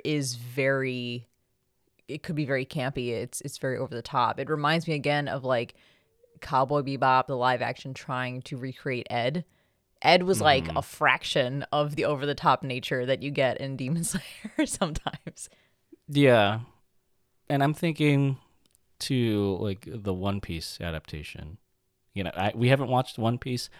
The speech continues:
Speaker 2: so I don't think we are the proper, uh, critics to, to discuss it, but,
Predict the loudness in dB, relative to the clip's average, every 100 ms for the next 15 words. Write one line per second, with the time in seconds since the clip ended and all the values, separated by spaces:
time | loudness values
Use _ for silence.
0 | -20 _ -6 -2 0 -2 -6 -12 _ _
1 | _ -10 -8 -8 -8 -10 -8 -6 -4 -4
2 | -6 -4 -4 -4 -4 -4 -8 _ _ _
3 | -12 -8 -8 -8 -14 _ -6 -2 0 -2
4 | -6 -10 -12 _ -6 -2 -2 -2 -4 -6
5 | -10 -10 -4 -4 -2 -4 -2 0 0 -4
6 | -12 -12